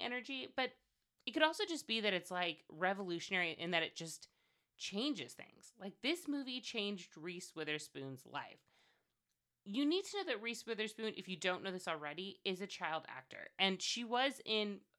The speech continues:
like, Cruel Intentions, and I think Fear was right around this time too. But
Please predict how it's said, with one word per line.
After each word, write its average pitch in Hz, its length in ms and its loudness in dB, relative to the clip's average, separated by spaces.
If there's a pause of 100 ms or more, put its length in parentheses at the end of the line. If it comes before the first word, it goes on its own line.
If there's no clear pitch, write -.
(120)
like, 185 240 -4
Cruel 202 340 0
Intentions, 180 840 0
and 165 80 -4
I 160 40 -6
think 180 220 -8 (180)
Fear 156 300 -2
was 180 180 -4
right 175 180 2
around 175 200 0
this 180 160 -6
time 170 340 0
too. 160 460 -4 (400)
But 214 140 8